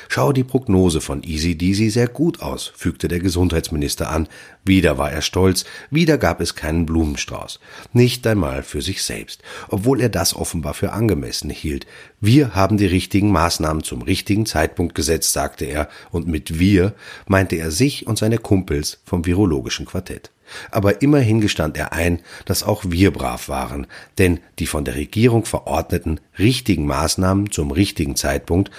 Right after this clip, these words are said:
habe die Bevölkerung umgesetzt. Na bitte.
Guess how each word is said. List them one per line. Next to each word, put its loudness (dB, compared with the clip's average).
habe -2
die -4
Bevölkerung 0
umgesetzt. -4
Na -4
bitte. -8